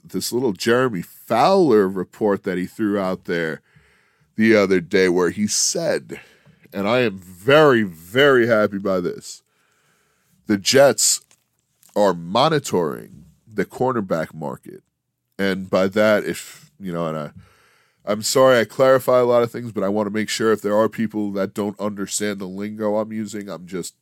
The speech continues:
clarifying it for you. By the cornerback market, I mean the trade market, not just free agents. So people who might be available, people who are available, people that teams are, uh,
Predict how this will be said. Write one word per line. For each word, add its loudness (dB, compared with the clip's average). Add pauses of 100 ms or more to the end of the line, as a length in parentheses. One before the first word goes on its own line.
(120)
clarifying -4
it -10
for -2
you. -4 (460)
By -2
the -4
cornerback 0
market, -2
I -2
mean -10
the -8
trade -2
market, -6
not -6
just -12
free -8
agents. -8 (420)
So -8
people -4
who -6
might -6
be -2
available, -2
people -12
who -12
are 2
available, -4 (540)
people -6
that 0
teams -6
are, -2
uh, -4